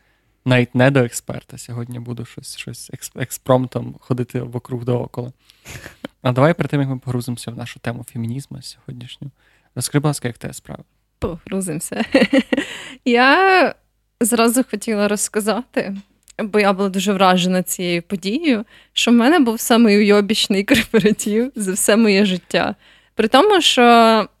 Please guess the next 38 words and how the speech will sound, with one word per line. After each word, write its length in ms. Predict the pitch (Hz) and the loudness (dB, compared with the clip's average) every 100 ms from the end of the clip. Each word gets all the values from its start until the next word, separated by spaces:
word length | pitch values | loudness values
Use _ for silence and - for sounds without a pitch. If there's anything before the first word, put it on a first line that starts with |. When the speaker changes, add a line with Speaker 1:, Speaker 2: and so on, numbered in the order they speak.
| - | -8
Speaker 2:
колись 360 | - 226 247 - | 2 4 4 2
я 80 | 214 | 2
була 280 | 208 202 | 4 4
на 140 | 196 214 | 4 0
корпоративі, 800 | 214 - 208 196 202 226 247 220 | -2 -4 -2 0 2 0 0 0
де 320 | 180 196 185 | 4 4 4
весь 320 | 175 202 - | 0 -2 2
вечір 320 | 196 196 196 | 0 0 -6
просто 360 | - 196 - 196 | -2 -2 0 -4
обсирали 460 | - 202 185 185 | -2 0 2 2
інших 300 | 185 196 214 | 0 -2 -2
співробітників, 800 | - 226 185 180 254 - 233 190 180 | -4 -4 -2 -2 -2 0 0 0 -2
які 220 | 185 190 | -2 0
не 100 | 190 | 0
були 280 | 180 180 180 | 2 0 2
присутні 480 | 190 - 196 - | -2 -2 -6 -4
на 140 | 175 180 | -4 -4
корпоративі. 720 | - - 190 190 - 180 175 | -8 -8 -8 -8 -2 -2 2
Speaker 1:
Це 80 | 127 | 2
та 80 | |
сама 220 | 117 127 123 | 2 -2 -2
компанія? 460 | 131 123 143 165 185 _ _ | -6 -6 -6 -8 -12 _ _
Speaker 2:
Ні-ні, 380 | 233 254 220 185 180 | 2 4 4 0 -6
попередня. 640 | 196 208 185 175 185 180 139 | -2 0 2 0 -4 -8 -4
Speaker 1:
Мгм. 80 | 123 | 2
Speaker 2:
Але 240 | 214 214 | 4 4
цей 240 | - 277 254 | 4 4 4
був 200 | 226 233 | 4 4
набагато 640 | 202 226 - - 170 226 | 4 4 4 2 4 0
<laughs> 0 | |
гірший. 580 | - 202 - 269 269 - - 320 | 4 2 4 4 4 2 -6 -4
Speaker 1:
Що 180 | 392 - | -2 2
ж 80 | 381 | 2
там 140 | 151 | 4
було? 320 | 139 127 120 120 - - - _ - _ _ _ _ - | 4 6 6 4 -2 -10 -20 _ -20 _ _ _ _ -2
Speaker 2:
Е, 380 | 226 226 220 220 | 4 4 6 6
я 120 | 254 | 6
хочу 480 | 381 - 320 262 | 2 2 4 4